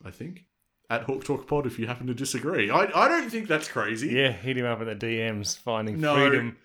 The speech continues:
Speaker 1: don't
Speaker 2: finding freedom in no knowledge.
Speaker 1: think I've been misrepresented there.
Speaker 2: <laughs>
Speaker 1: Just slightly.
Speaker 2: Yes,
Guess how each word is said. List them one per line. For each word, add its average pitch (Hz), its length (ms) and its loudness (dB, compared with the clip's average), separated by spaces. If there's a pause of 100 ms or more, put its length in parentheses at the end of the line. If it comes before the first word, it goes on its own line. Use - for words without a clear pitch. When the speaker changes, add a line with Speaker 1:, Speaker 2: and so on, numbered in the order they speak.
(220)
Speaker 1:
don't 143 140 2
Speaker 2:
finding 147 200 4
freedom 135 480 2
in 117 220 -2
no 123 180 2
knowledge. 117 640 -4
Speaker 1:
think 156 220 2
I've 113 160 2
been 104 220 2
misrepresented 95 600 -2 (140)
there. - 300 6 (340)
Speaker 2:
<laughs> - 380 -2
Speaker 1:
Just 175 420 4
slightly. 123 680 -2 (340)
Speaker 2:
Yes, 107 300 -4